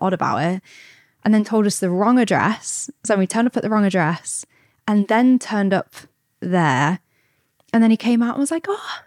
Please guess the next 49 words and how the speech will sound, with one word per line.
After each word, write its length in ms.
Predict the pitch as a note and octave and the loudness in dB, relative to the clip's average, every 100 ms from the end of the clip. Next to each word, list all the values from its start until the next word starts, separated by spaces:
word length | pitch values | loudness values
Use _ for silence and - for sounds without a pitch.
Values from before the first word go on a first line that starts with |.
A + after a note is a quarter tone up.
| _ | _
it's 140 | F#4 F4+ | -6 -2
so 180 | G4+ G4+ | 0 2
nice 240 | F#4+ F#4+ | -2 -2
to 120 | - | -4
see 380 | E4+ - F#4 G4 F#4 | 0 4 6 8 6
you. 220 | E4 D4 | 6 4
Like, 240 | C4+ B3+ | 2 2
I'm 120 | D4+ | 0
so 180 | D#4 F#4 | 2 2
happy 260 | D#4+ E4 E4 | 4 2 2
you're 100 | D#4 | 2
here." 160 | F4 | 4
And 120 | E4 C4+ | 4 2
I 40 | |
was 120 | B3+ | 2
like, 260 | A#3 G#3 - _ | -2 -4 -10 _
"This 220 | _ G#3+ | _ -12
is 60 | G3 | -8
really 200 | F#3 F#3+ | -8 -8
confusing." 760 | F#3+ G3 G3 G3+ - - G3 - - - - | -8 -8 -8 -8 -8 -10 -10 -12 -20 -20 -16
And 100 | - | -2
that 60 | A3 | 0
was 100 | A3 | 2
actually 260 | A3+ - G#3+ | 0 0 -2
the 100 | G3 | -2
last 220 | G3+ - | -2 -6
time 160 | G#3 | -4
I 40 | G3+ | -4
saw 420 | - G3+ G3+ G3+ - | -4 -2 -2 -4 -6
my 120 | G3+ | -10
stepmom. 560 | F#3+ A3 A3 G3+ G3 F#3+ _ - - - _ _ - | -6 -6 -2 -2 -4 -8 _ -20 -20 -20 _ _ -2
And 140 | G#3+ | 2
then 380 | G#3+ G#3 G#3 G3 _ _ _ _ _ _ _ _ | 4 4 2 0 _ _ _ _ _ _ _ _
she 140 | - | 0
was 100 | A#3 | 2
in 80 | D#4 | 4
a 80 | F4+ | 2
coma 380 | - G#3 G#3+ D#3+ | 0 0 0 0
for 100 | E3+ | -4
three 240 | - F#3 | -2 -2
months. 380 | F3+ D#3 D#3 - | 0 -2 -6 -8
So 340 | - F3 E3+ | -2 0 0
she, 540 | - - G3+ F#3+ F#3+ F#3 _ _ _ _ _ _ _ _ _ _ _ _ | -2 -2 0 0 0 -4 _ _ _ _ _ _ _ _ _ _ _ _
I 100 | - | 2
didn't 200 | B3 C4 - | 2 2 2
find 200 | G3+ F#3+ | 0 2
out 180 | E3 F3 | -2 0
what 180 | F#3 | -2
happened 600 | F#3+ G3 - F3 E3+ E3+ | -2 -6 -2 -2 0 -2